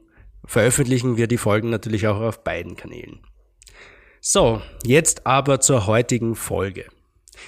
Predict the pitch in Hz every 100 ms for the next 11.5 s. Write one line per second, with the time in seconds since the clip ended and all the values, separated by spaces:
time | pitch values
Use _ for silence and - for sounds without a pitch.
0 | - - 135 - - 131 175 208 - 160
1 | - - 147 - 135 139 135 - 120 123
2 | - - 123 120 113 117 110 107 101 127
3 | 104 127 147 117 117 - 92 - - -
4 | - - _ _ - - - - 127 -
5 | 143 156 - 139 127 135 139 135 127 120
6 | 127 120 120 151 151 135 131 139 131 120
7 | 131 - 131 - - - - 147 175 -
8 | 143 131 123 120 120 120 127 107 107 120
9 | 123 110 101 123 - 113 113 - 113 110
10 | 101 113 123 123 113 110 113 110 110 -
11 | - 131 147 147 147